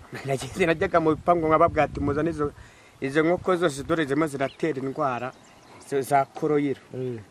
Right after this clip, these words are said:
Speaker 1: <laughs> Ubwo bakazima nkazirira.
Speaker 2: Eh.
Speaker 1: Noneho hashize igihe, biza gusakara kuri ino si ya duniya hose.
Speaker 2: Eh.
Speaker 1: Ngo coronavirus yamaze abantu. <laughs>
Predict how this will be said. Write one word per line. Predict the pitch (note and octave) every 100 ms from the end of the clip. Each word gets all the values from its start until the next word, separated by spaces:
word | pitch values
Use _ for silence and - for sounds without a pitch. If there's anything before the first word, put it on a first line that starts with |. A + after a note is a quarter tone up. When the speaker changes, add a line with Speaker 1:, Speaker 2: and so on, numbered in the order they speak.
| -
Speaker 1:
<laughs> | B2+ -
Ubwo | E3 D3+
bakazima | E3 - F#3 F#3 E3+ E3+ E3+
nkazirira. | E3+ E3 D3 D3+ D#3 D3+ A#2+ A#2 -
Speaker 2:
Eh. | - D3+ - F3 - -
Speaker 1:
Noneho | F3 A3+ A3
hashize | A3 A3+ G3+ F#3 F3+
igihe, | D#3 C#3 A2 G2+ _ - - - - -
biza | D3 D3 D#3
gusakara | D#3 - D3+ - D3 C#3+
kuri | - F3
ino | E3+ E3+
si | -
ya | D3
duniya | C3 C3 C3+ D3+ D3+
hose. | - G3+ D#3 B2+ D3+ - -
Speaker 2:
Eh. | D3+ E3+ -
Speaker 1:
Ngo | E3+
coronavirus | - G3+ G3+ G#3+ B3 B3+ B3+ B3+ A3 G#3+ -
yamaze | A3 G3+ G#3 G3+
abantu. | G3+ F#3+ G3 G3 F#3+ A#3+ E4+ - - - - - B3 -
<laughs> | A#3+